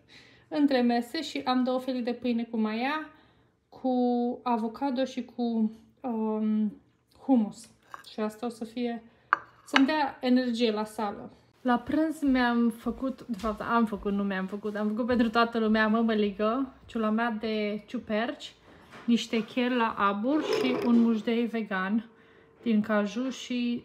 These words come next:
uh, usturoi, bineînțeles, că altfel cum faci mușdeiul. Iam, iam, iam. La gustare mănânc un măr, pe care deja am început să-l mănânc și o să-mi iau copilul de la școală.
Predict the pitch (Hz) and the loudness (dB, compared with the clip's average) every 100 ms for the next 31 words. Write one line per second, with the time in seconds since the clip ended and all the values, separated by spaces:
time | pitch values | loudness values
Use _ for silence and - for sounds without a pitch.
0 | - 214 220 220 285 - 370 240 247 262 | -8 -8 -6 -8 -8 -2 -2 0 0 0
1 | 269 - 190 196 190 220 208 208 202 185 | -6 -6 -6 -6 -6 -6 -2 -2 -4 -8
2 | - 190 185 180 - - - _ _ _ | -4 -4 -4 -6 -8 -14 -18 _ _ _
3 | _ - - - _ _ _ 247 247 233 | _ -20 -20 -20 _ _ _ 2 4 4
4 | 226 220 202 185 - _ - _ _ 269 | 2 0 0 -4 -6 _ -20 _ _ 4
5 | 240 254 - 285 285 254 247 247 262 226 | 4 2 2 4 6 4 2 0 -2 -2
6 | 202 226 254 - - - 254 226 233 214 | -2 -2 -4 -14 -18 -2 0 0 -2 -4
7 | 190 202 220 190 180 185 196 294 349 - | -6 -6 -6 -6 -8 -8 -8 -8 -10 -16
8 | - - 254 254 - _ _ _ - _ | -16 -10 -6 -6 -8 _ _ _ -20 _
9 | _ _ 240 226 226 214 208 226 214 202 | _ _ -10 -8 -6 -6 -4 -4 -2 -2
10 | 202 - 220 233 | -4 -8 -12 -10